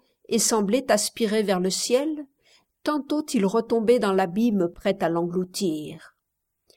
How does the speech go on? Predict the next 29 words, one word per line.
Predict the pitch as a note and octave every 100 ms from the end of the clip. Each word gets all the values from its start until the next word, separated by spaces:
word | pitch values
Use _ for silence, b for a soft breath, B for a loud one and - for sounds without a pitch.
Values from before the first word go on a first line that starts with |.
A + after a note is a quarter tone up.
| b b b
Des | F#3 G#3 C4+
lames | D4 E4 A#3+ F3+
écumeuses | A#3+ - A#3 G#3 G#3+ C4+ C4+ - _ _
s'élançaient | - - D#4 C#4 C4+ - D4+ C#4+
jusqu'à | A3+ - A3
la | G3 G3
cime | - A3+ G3+ G3+
des | G3+ G3
mâts | F#3 F3+ B3 _ b b b b _
et, | C#4+ C#4+
de | G#3 A3
leurs | G#3+ F#3
blanches | G#3 B3+ - A#3
griffes, | F#3+ G#3 A3+ - - - _ _
s'efforçaient | - - E4 - C#4+ - D4+
de | A3+ G#3+
saisir | - G3+ E3+ F3+
leur | F3 F3+
proie. | _ - D#3+ D3 _ _ _ _ _ _ _ _ _ _ _ _ _
Puis | - F3+ G3 G3+
elles | F#3+ F3+
retombaient | F#3 G3+ G#3 G3+ G3+
furieuses | G3+ - G3+ F#3+ G3+ A#3+ B3 G#3 - b b -
et | B3
battaient | B3+ B3+ D#4
les | E4 C#4+
flancs | - B3+ B3
du | G#3+
navire, | G#3 G#3 F#3+ E3+ G3 B3 -